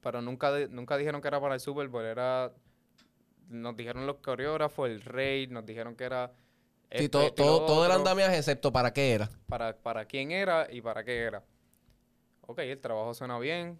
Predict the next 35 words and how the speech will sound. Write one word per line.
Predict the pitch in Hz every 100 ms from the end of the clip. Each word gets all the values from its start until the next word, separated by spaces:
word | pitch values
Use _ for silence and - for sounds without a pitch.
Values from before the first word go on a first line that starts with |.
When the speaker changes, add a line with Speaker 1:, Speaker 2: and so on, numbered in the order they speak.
| -
Speaker 1:
sí, | 123 135
me | 143
puedes | 113 113 120
su-, | 123 120
ah, | 117 113
submit, | 113 117 101 135 170 156
qué | - 113
sé | 120
yo. | 113 151 175 160 127 113
Después | 107 - 113
me | 117
llega | 123
un | 131 131
email. | 127 170 175 175 _ _ _ _ _ _ _ _ _
La | 110 110
pichadera, | 117 120 117 160 156
"Sí, | 151
estoy | 156 135
disponible, | 127 135 139 143 170 156
whatever". | 135 123 139 165 160 151 156 - _ _ _ _ _ _
Estoy | 117 - 131
aquí | 147 147
en | 175
Puerto | 180 160 143
Rico. | 139 131
Me | 120
acuerdo | 113 123 131
que | 127 123
el, | 113 98 113 110 110 107
el | 104
principio | 113 120 123
de | 123
la | 131
pandemia | 127 131 135 127
yo | 123 123 123